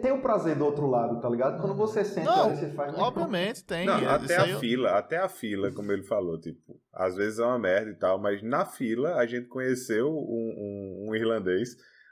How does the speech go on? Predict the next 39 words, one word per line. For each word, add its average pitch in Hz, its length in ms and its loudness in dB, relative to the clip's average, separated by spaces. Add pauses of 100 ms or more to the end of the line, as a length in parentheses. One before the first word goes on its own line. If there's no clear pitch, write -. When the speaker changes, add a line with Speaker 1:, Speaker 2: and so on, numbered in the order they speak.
Speaker 3:
Lamu 113 300 2
começou 117 340 0
a 127 80 -2
conversar 127 460 2
com 127 120 -8
o 120 80 -10
cara 107 240 2
lá 98 220 4
e - 20 2
já 120 160 2
foi 127 160 0
a 131 60 2
primeira 131 340 0
experiência, 135 600 0
né? 95 180 -4
Que, 110 200 -12
tipo, - 320 -8
Speaker 2:
Foi. 123 160 -6
Speaker 3:
Lamu 104 280 0
já 110 160 2
tava 123 240 2
trabalhando 110 520 -2
pra 104 140 0
fora, 151 420 0
falando 104 300 -4
inglês 95 300 -2
o 101 60 -12
dia 147 140 -4
todo, 151 340 -2
não 120 80 -6
sei 127 120 -6
o 123 60 -6
quê, 156 100 -6
começou 160 320 -2
a 151 60 2
conversar 147 420 -2
com 147 100 -14
o 139 60 -10
cara. 143 300 0